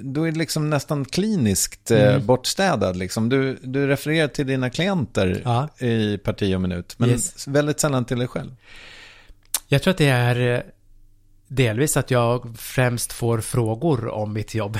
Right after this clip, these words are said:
Speaker 2: <laughs> eh, och inte så ofta om mitt privata jag. Eh,
Speaker 1: Mm.
Speaker 2: och det hör väl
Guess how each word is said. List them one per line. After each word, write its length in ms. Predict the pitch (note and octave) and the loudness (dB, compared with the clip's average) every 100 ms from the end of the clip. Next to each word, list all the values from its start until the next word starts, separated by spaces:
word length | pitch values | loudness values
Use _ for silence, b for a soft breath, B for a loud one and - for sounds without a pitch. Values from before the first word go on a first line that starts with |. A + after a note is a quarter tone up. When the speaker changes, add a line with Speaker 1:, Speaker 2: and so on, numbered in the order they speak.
| - | -6
Speaker 2:
<laughs> 100 | D3 | -4
eh, 120 | A#2+ | -2
och 80 | A2+ | -2
inte 260 | A#2 - A#2 | -4 -6 -4
så 120 | B2 | -4
ofta 260 | A2 - | -4 -6
om 80 | G#2+ | -6
mitt 200 | A2+ - | -6 -8
privata 580 | - A#2 C#3 C#3 - C3 | -6 -2 -2 -2 -4 -4
jag. 400 | A#2+ G#2+ F#2 A#2 B2 - D#3+ | -4 -6 -6 -4 -6 -6 -8
Eh, 180 | A#2 A2 | -4 -4
Speaker 1:
Mm. 420 | - - B1+ A1 | -4 -8 -8 -10
Speaker 2:
och 260 | - - A2+ | -12 -10 -6
det 200 | B2 B2+ | -4 -2
hör 380 | B2+ A#2+ A#2+ | -2 -4 -4
väl 180 | G#2+ G#2+ | -4 -6